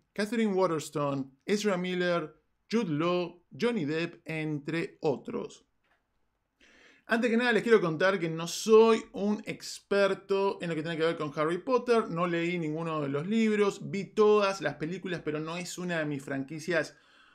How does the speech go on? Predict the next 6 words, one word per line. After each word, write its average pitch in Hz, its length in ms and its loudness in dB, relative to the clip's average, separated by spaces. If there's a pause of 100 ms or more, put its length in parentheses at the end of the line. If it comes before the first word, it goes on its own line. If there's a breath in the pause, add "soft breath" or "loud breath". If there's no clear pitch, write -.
(120 soft breath)
favoritas. 180 1160 0
La 185 340 -2
pregunta 247 760 2
más 214 460 -2
básica 156 840 -2
al 139 280 -6